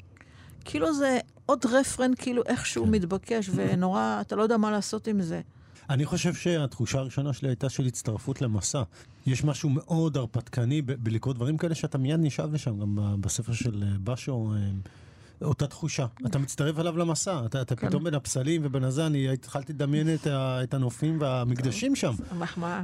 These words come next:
Speaker 1: כן,
Speaker 2: כן, וגם
Speaker 1: תודה.
Speaker 2: במקרה הזה הרגשתי שזה פתאום הרפתקה, זה נותן איזה משהו ש-, ו-, ו-, וגם, אני חושב שגם הספר מדבר על מסע, אף על פי ש-,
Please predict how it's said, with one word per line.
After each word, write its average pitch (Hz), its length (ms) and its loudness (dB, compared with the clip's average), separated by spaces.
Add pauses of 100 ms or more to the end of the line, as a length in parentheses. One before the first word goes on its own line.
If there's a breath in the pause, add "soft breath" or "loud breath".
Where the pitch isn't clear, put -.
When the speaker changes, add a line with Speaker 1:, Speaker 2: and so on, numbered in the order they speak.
(120)
Speaker 1:
כן, - 100 -10
Speaker 2:
כן, 233 220 2
וגם 175 180 2
Speaker 1:
תודה. 185 120 2
Speaker 2:
במקרה 185 300 2
הזה 220 220 0
הרגשתי 160 420 0
שזה 165 360 2
פתאום 180 280 0
הרפתקה, 170 460 0
זה 151 100 2
נותן 151 380 2
איזה 143 320 2
משהו 139 240 0
ש-, 120 40 -2 (100)
ו-, - 180 0
ו-, 135 240 4 (180)
וגם, 113 300 0
אני 110 80 0
חושב 147 140 -4
שגם 165 220 2
הספר 156 260 -2
מדבר 120 300 0
על 117 80 0
מסע, 110 300 -2
אף 113 100 -4
על 143 100 -4
פי 147 80 0
ש-, - 100 -2